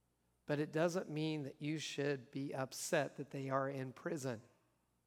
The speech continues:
It doesn't mean that that relationship should be restored on this side of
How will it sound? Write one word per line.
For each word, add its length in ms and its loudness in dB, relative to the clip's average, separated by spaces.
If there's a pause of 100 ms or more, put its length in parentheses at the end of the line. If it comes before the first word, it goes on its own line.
(840)
It 220 0
doesn't 420 6
mean 540 4
that 200 6 (1000)
that 220 6
relationship 840 2 (180)
should 360 -2
be 160 2
restored 680 2
on 220 -6
this 160 -2
side 360 -2
of 100 -10